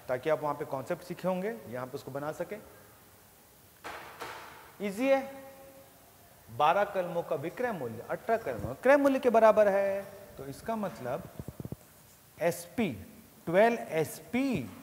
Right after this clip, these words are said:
एटीन सीपी के बराबर है। ये इसके नीचे आया एसपी upon सीपी, ये आया अठारह बटे बारह। दो से काटे तीन बार में, दो से काटे दो बार में।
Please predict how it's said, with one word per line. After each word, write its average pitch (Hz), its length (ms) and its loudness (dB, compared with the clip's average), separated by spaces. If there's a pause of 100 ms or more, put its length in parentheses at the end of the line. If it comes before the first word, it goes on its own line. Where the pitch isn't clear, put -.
(460)
एटीन 208 720 0
सीपी 170 480 -4
के 220 220 0
बराबर 190 480 4
है। 175 640 -4 (760)
ये 135 120 -8 (120)
इसके 202 300 -6
नीचे 156 400 -6
आया 113 520 -8 (560)
एसपी 143 760 -10 (140)
upon 113 600 -8
सीपी, 139 760 -6 (720)
ये 135 180 -4
आया 117 380 -4 (120)
अठारह 113 880 -6
बटे 110 320 -12 (120)
बारह। 123 480 -4 (1120)
दो 151 220 -4
से 175 160 -8
काटे 123 400 -8
तीन 202 320 -10
बार 156 180 -4
में, 135 200 -12
दो 143 120 -6
से - 160 -14
काटे 98 320 -12
दो 269 180 -4
बार 226 220 0
में। 202 220 -12